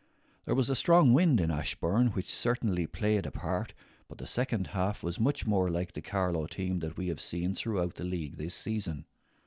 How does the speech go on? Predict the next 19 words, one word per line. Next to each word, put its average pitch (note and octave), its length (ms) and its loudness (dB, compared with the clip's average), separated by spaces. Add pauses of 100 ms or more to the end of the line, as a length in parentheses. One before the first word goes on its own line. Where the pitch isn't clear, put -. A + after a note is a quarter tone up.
(220)
The A2 120 0
intensity D3 560 0
and B2 120 4
cohesion A2+ 640 0
in G2+ 140 0
attack G#2 440 -4
that - 180 -6
Carlow G2 420 0
showed G#2 400 0
in E2+ 120 -2
the C2+ 80 -4
second F2+ 420 -2
half F2 340 -2
was G#2 160 -2
missing B2+ 360 0
in E2+ 100 -2
the E2 80 -6
first - 360 -4
half, C#2+ 380 -6